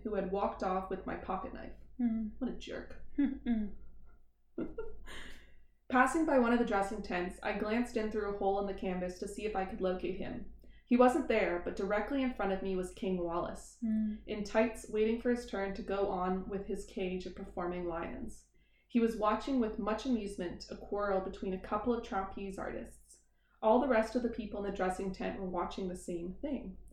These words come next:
Speaker 1: with the exception of de Ville,
Speaker 2: Hmm.
Speaker 1: whom I noticed staring at Wallace with undisguised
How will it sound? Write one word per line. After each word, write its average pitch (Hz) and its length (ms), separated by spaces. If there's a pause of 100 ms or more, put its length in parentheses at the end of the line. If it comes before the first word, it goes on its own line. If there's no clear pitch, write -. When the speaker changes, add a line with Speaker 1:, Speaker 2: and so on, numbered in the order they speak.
(260)
Speaker 1:
with 202 160
the 202 100
exception 247 800
of 190 180
de 214 140
Ville, - 420
Speaker 2:
Hmm. 208 480
Speaker 1:
whom 208 160
I 196 100
noticed 196 440
staring 196 360
at 240 120
Wallace 175 560
with 185 140 (100)
undisguised 175 960